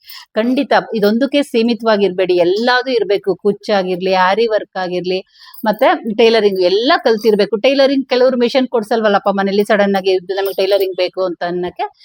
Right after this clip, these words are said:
ಮಿಷನ್, ನನ್ನ ಕ್ಲಾಸಿಗೆ ಸೇರ್ಕೋಬೇಕು ಅಂದ್ರೆ ಮಿಷನ್‌ಗಳು ಇರ್ಲೇಬೇಕು. ಯಾಕಂದ್ರೆ ಸುಮ್ನೆ ಕಟಿಂಗ್ ಮಾಡ್ಕೊಂಡು ಟೈಮ್ ವೇಸ್ಟ್ ಮಾಡ್ಸಲ್ಲ ಅಲ್ವಾ?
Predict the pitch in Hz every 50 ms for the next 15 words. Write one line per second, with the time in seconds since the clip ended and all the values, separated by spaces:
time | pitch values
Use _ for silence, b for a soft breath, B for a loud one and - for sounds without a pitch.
0 | B B B B 233 226 220 247 262 233 240 262 - - 277 247 233 247 208 -
1 | 220 208 - 214 202 208 202 - 226 277 392 311 254 - 269 247 240 226 226 202
2 | 190 175 190 - 180 170 175 165 - 190 190 - 220 220 226 220 240 233 240 247
3 | 233 233 214 220 226 226 226 220 208 208 - 220 208 226 208 208 208 202 196 190
4 | - - 202 180 180 - - 175 175 170 160 160 160 220 277 262 220